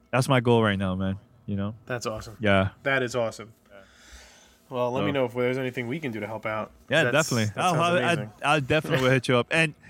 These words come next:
Speaker 1: and
Speaker 2: <laughs>
Speaker 1: my, one last thing. This is one thing that I, I did 'cause, um, I wanted to surprise one of my friends that he lives over there. He's a huge Xbox fan. Huge, huge Xbox fan.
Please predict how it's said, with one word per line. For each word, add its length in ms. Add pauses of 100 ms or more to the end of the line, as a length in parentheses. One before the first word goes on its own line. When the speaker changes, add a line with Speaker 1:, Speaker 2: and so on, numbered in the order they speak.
(140)
Speaker 1:
and 320
Speaker 2:
<laughs> 20
Speaker 1:
my, 120
one 280
last 240
thing. 260
This 200
is 160
one 180
thing 220
that 320 (520)
I, 200
I 140
did 300
'cause, 220
um, 220
I 100
wanted 220
to 100
surprise 420
one 120
of 80
my 100
friends 460
that 140
he 60
lives 220
over 140
there. 200 (720)
He's 240
a 120
huge 560
Xbox 520
fan. 260
Huge, 720
huge 300
Xbox 420
fan. 180